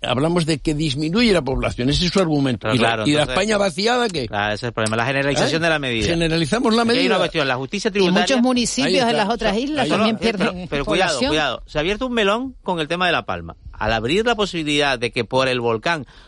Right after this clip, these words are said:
Speaker 2: todos los residentes de La Palma, no los afectados por el huracán, todos los residentes de un territorio concreto, la isla de La Palma, tengan una bonificación,
Speaker 1: En el
Speaker 2: se ha abierto un
Speaker 1: I R P F.
Speaker 2: melón que permite un poco
Speaker 1: Claro,
Speaker 2: que se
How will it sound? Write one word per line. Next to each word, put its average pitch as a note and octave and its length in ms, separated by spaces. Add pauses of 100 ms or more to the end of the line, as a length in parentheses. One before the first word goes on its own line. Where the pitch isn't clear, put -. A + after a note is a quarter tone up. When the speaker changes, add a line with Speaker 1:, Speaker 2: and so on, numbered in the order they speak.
(120)
Speaker 2:
todos G3+ 240
los G#3+ 80
residentes F3 380
de E3+ 60
La D3 120
Palma, D3 300
no D3 220
los A3 120
afectados D#3+ 360
por C#3+ 100
el C3+ 60
huracán, A#2+ 260
todos F3 180
los G#3+ 120
residentes D#3+ 460
de C3+ 120
un E3 120
territorio D#3+ 340
concreto, C3 300
la B2 80
isla C3 120
de C3 40
La B2 100
Palma, A2 260
tengan D3+ 280
una C#3+ 160
bonificación, C3 640 (120)
Speaker 1:
En G2 160
el F2 100
Speaker 2:
se G2 100
ha - 40
abierto C3+ 280
un F3 60
Speaker 1:
I F3 40
R - 20
P - 20
F. E3+ 100
Speaker 2:
melón A#3+ 160 (160)
que A#2+ 140
permite A2+ 320
un D#3+ 60
poco F3+ 260
Speaker 1:
Claro, D#3 140
Speaker 2:
que D3 40
se B2+ 80